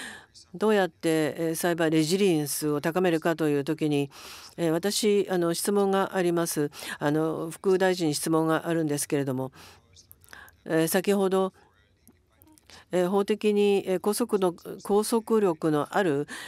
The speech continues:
えー、そういう、う、まあ、手段が必要だという話をされたと思います。で、まあ、あ、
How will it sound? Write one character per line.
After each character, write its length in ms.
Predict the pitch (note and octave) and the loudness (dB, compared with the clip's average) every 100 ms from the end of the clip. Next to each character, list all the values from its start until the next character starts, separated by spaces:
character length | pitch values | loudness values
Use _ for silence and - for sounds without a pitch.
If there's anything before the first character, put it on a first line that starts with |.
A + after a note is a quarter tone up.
| - | -6
え 80 | D#3+ | -4
ー、 40 | |
そ 180 | - F#3+ | 0 2
う 60 | |
い 60 | F#3+ | 4
う、 720 | F#3 F3+ F3 F3 E3+ D#3+ E3+ | 4 2 0 0 0 0 0
う、 40 | E3+ | 2
ま 320 | D#3 D3 C#3+ | 2 0 -6
あ、 400 | C#3+ - D3+ - | -12 -14 -16 -8
手 140 | - | 0
段 180 | E3 D3 | 2 2
が 80 | C#3 | 0
必 160 | C#3 E3 | -2 0
要 60 | |
だ 120 | D#3+ | 0
と 100 | D#3 | 0
い 20 | D3 | -2
う 40 | |
話 280 | D3 D3 C#3+ | -2 -2 -2
を 60 | D3+ | -2
さ 120 | D#3 | -2
れ 80 | D#3 | 0
た 120 | D#3+ | -2
と 100 | D3+ | 0
思 160 | D3 | 0
い 40 | D3 | 0
ま 120 | D3+ | 0
す。 200 | D3+ C#3 - - - - - | 0 -4 -8 -18 -16 -16 -10
で、 280 | F#3 F3+ F3 | 0 2 2
ま 540 | E3 D#3+ D3 C#3+ D#3 | 0 0 0 -2 -4
あ、 40 | |
あ、 40 | D3+ | -6